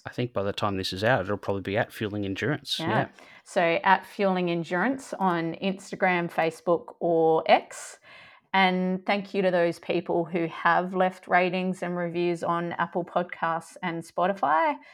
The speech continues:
Speaker 2: We really do appreciate it. If you do listen on one of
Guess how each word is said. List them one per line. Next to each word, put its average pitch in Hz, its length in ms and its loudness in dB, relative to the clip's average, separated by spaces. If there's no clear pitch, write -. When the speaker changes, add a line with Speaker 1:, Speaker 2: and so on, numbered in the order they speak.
Speaker 2:
We 175 160 -4
really 170 280 -2
do 170 160 -2
appreciate 208 640 0
it. 226 240 2
If 190 200 -4
you 180 100 -4
do 190 240 0
listen 190 420 0
on 180 140 0
one 175 160 0
of 165 140 -4